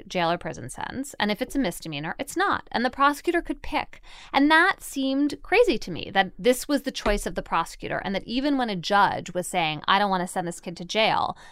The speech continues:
that wasn't the outcome. In fact, Zamir did go to jail. And then when I talked to him afterward, he was like, "That really messed things up for me."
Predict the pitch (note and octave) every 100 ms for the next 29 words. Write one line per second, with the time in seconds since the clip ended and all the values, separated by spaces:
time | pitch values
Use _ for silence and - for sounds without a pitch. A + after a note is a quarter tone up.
0 | - _ - G3 F#3 G3+ F3+ F#3 F3+ G3
1 | D#4 - F#3+ - - A3 F#3 - F#3+ G3
2 | G3 F3+ D#4 - - - - - - -
3 | G#3 G#3+ F#3+ F#3 F3 E3+ E3 - G#3 D#4+
4 | E4+ E4 C4 A3 F#3 F#3+ F#3 - F#3+ F3+
5 | F3 G3 G3 G3 F3+ F3 - F3+ F3+ -
6 | - - -